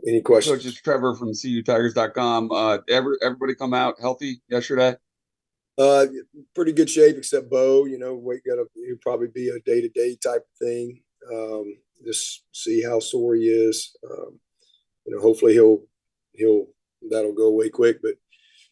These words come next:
Speaker 1: you know, don't know. Uh, he's probably the biggest one. Um, but everybody else, I think we're in pretty good shape.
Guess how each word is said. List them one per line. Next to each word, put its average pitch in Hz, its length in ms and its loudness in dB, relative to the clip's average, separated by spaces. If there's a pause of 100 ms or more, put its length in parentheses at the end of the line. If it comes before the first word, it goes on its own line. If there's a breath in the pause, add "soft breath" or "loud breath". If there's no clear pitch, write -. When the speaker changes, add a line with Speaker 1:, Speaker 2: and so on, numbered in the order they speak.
(160)
Speaker 1:
you 69 80 -14
know, - 80 -10
don't 113 200 -2
know. 113 240 2 (320)
Uh, 104 340 -8
he's 110 180 -8
probably 104 300 0
the - 140 -16
biggest 110 300 -4
one. 113 340 2 (360)
Um, - 320 -18 (840)
but 113 100 -8
everybody 117 360 6
else, 110 240 6
I 107 80 0
think 110 240 4
we're 110 180 2
in 104 180 -4
pretty 110 160 -6
good 107 140 -4
shape. 110 320 0